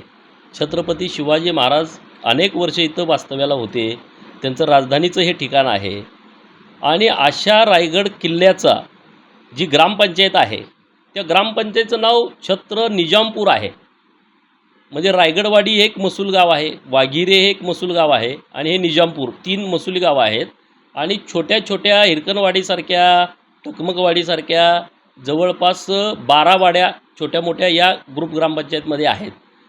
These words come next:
तर सरकारकडं माझी पहिली मागणी अशी आहे की, तात्काळ हे निजामपूर ग्रामपंचायत, हे निजामाच्या खुणा इथं कशा काय आल्या?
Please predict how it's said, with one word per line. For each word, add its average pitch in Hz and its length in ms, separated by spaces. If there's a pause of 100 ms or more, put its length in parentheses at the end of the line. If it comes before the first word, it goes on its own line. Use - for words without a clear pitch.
(220)
तर 208 60
सरकारकडं 202 680
माझी 220 260
पहिली 190 380
मागणी 208 340
अशी 156 260
आहे 113 360
की, - 600 (180)
तात्काळ 185 500 (680)
हे 196 200
निजामपूर 196 800
ग्रामपंचायत, 190 720 (200)
हे 139 100
निजामाच्या 196 460
खुणा 196 220
इथं 202 180
कशा 220 200
काय 240 100
आल्या? 170 260